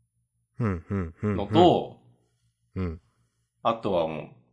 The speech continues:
Speaker 2: はっきり分けられる
Speaker 1: うん。
Speaker 2: ルート
Speaker 1: うん。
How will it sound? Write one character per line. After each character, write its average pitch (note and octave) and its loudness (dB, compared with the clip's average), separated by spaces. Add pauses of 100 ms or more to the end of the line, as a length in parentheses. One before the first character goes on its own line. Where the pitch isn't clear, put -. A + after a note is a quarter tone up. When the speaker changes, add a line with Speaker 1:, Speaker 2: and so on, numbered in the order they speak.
(100)
Speaker 2:
は C3+ 2
っ - -8
き G#3 -6
り F3+ 6
分 A#2 6
け C3+ 4
ら B2+ 8
れ C3 2
る F#2 -4 (380)
Speaker 1:
う A#2 -2
ん。 F2+ -2
Speaker 2:
ル F#2+ -2
ー - -20
ト - -16 (400)
Speaker 1:
う G#2+ -2
ん。 F2+ -4